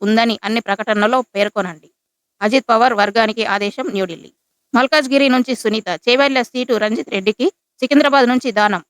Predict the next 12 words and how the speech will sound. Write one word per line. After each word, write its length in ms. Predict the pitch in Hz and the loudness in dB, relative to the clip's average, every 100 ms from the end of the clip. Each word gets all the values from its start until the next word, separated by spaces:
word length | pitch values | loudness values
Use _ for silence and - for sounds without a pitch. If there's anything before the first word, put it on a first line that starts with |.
| _ _ - | _ _ -2
మరో 280 | 226 277 247 | 2 2 2
ఏడు 220 | 233 247 247 | 2 2 2
టికెట్లు 380 | 226 240 233 | -2 -6 -6
ఖరారు 460 | - 208 208 254 466 _ 220 | -6 -2 0 -2 -6 _ -8
చేసిన 260 | 220 240 | -6 -4
కాంగ్రెస్. 460 | 214 208 214 240 - | -2 -2 0 -2 -4
నాగర్ 280 | 196 226 226 | -2 0 0
కర్నూల్లో 520 | 220 220 240 247 208 - _ _ - | 0 2 2 2 -2 -4 _ _ -4
మల్లు 220 | 208 233 | 0 4
రవి, 280 | 202 202 180 - | 4 0 -4 -10
పెద్ద 180 | 202 240 | -2 0
ర-, 200 | 214 | 0